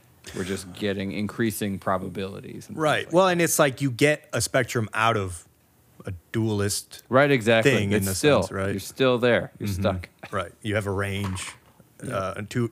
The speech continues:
Speaker 2: you have two extremes. Um, yeah, 'cause I think it always comes back to two for me because of the consciousness, unconsciousness thing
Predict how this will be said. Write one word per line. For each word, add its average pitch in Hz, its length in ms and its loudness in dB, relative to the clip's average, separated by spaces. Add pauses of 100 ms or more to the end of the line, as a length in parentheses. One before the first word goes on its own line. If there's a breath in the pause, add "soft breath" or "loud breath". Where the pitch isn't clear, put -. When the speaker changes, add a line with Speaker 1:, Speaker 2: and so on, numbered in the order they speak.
Speaker 2:
you 113 100 -2
have 92 100 -4
two 117 140 -2
extremes. 98 640 -6 (420 loud breath)
Um, 123 480 2 (500 soft breath)
yeah, 175 140 6
'cause 170 180 2
I 165 140 4
think 208 200 0
it 175 40 6
always 156 240 4
comes 143 180 0
back 135 200 4
to - 60 -4
two 165 240 2
for 120 140 -2
me 147 220 4
because 113 320 0
of 107 80 0
the 90 80 -6
consciousness, 104 720 -2
unconsciousness 98 880 -6
thing - 320 -16